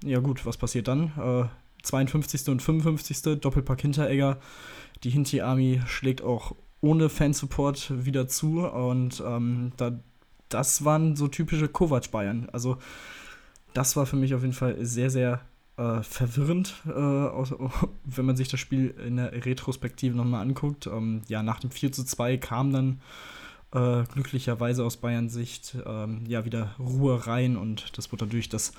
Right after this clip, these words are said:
<laughs> durch das dritte Tor von Hinteregger, nur diesmal ins eigene Tor, dann noch abgerundet. Also, ja, ähm,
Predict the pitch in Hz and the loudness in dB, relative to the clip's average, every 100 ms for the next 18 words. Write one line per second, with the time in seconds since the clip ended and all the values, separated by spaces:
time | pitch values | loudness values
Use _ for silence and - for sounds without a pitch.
0 | - - - - - - - - - 120 | -16 -18 -18 -8 2 4 2 -4 -6 -6
1 | - 117 - - 135 147 131 151 135 139 | -2 -2 -2 2 4 4 4 4 4 6
2 | 143 139 143 120 127 123 123 131 123 127 | 6 6 4 2 2 2 0 0 0 2
3 | 127 117 - 110 117 107 - 117 107 110 | 0 -2 -4 -4 -4 -4 -6 -6 -4 -6
4 | - - - 127 123 120 127 92 104 117 | -6 -8 -6 -2 0 2 0 -2 -4 -6
5 | - - - - - - - 120 147 131 | -8 -16 -16 -16 -18 -14 -2 0 2 -2
6 | - - 117 117 113 | -8 -4 -2 0 0